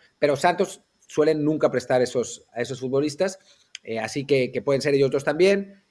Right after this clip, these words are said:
Em, no sé si, si en el, en el caso de Atlas,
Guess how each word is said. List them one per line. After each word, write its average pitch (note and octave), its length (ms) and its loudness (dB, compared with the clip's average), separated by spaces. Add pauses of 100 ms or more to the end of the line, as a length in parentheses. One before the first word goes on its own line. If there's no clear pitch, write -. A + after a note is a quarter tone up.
(100)
Em, G#2+ 600 -4
no C#3+ 180 -2
sé D3 120 -6
si, B2 560 -2
si B2 280 -4
en A2+ 140 0
el, A2+ 260 -6
en A#2 120 -8
el A#2 100 -6
caso C#3 240 -2
de C3 100 2
Atlas, C#3+ 580 0